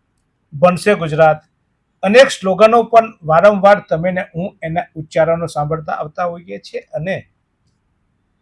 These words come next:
એ ઉચ્ચારણોને પ્રમાણેના નિર્ધારિત કાર્યક્રમોની પ્રેસ નોટો અથવા તો સમાચારો અમે પણ પ્રકાશિત કરતા હોઈએ છીએ. પણ મારે આજે સીધી વાત કરવી છે કે આ સરકારી તાઇફાઓની સાથે સાથે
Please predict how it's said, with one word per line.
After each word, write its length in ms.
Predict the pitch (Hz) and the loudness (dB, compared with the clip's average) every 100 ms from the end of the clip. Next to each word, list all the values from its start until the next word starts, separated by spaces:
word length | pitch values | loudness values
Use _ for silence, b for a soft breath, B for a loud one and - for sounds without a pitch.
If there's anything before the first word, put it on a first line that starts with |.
| _ _ - | _ _ -4
એ 140 | 233 | -4
ઉચ્ચારણોને 800 | 202 - 185 170 185 180 185 190 185 | -6 -6 -2 0 0 -2 -4 -4 -4
પ્રમાણેના 640 | - 147 160 170 170 190 | -4 -4 -4 -4 -6 -8
નિર્ધારિત 480 | 170 143 147 165 160 | -8 -10 -8 -10 -10
કાર્યક્રમોની 840 | 135 151 151 151 160 165 170 - _ | -14 -14 -14 -14 -12 -12 -14 -18 _
પ્રેસ 160 | 143 139 - | -18 -16 -12
નોટો 260 | 151 151 208 | -12 -12 -18
અથવા 360 | - - 156 | -18 -20 -18
તો 60 | 196 | -18
સમાચારો 540 | - 147 151 165 180 - | -14 -10 -8 -8 -10 -10
અમે 180 | 156 151 | -12 -10
પણ 140 | 165 139 | -12 -14
પ્રકાશિત 440 | 123 139 139 180 | -16 -18 -18 -20
કરતા 280 | - 139 117 | -20 -20 -20
હોઈએ 160 | 120 | -20
છીએ. 320 | 113 _ _ _ _ _ _ _ _ _ _ _ _ _ _ _ _ _ _ _ _ - | -20 _ _ _ _ _ _ _ _ _ _ _ _ _ _ _ _ _ _ _ _ -4
પણ 200 | 294 320 | 2 4
મારે 420 | 294 214 214 262 277 | 4 4 4 4 4
આજે 360 | 180 185 240 | 2 2 0
સીધી 320 | 233 190 214 | -2 -4 0
વાત 280 | 233 214 - | 6 6 4
કરવી 320 | 196 196 226 | -6 -6 -6
છે 220 | - 233 233 | -6 -6 -4
કે 240 | 226 - | -6 -4
આ 180 | 208 220 | 2 4
સરકારી 640 | 202 190 185 - 196 214 | 4 -2 -2 2 4 4
તાઇફાઓની 720 | 226 190 180 180 196 196 202 | 2 2 2 2 4 4 2
સાથે 380 | 196 165 160 208 | -2 -2 -2 -4
સાથે 540 | - 175 170 214 147 | 0 0 2 2 0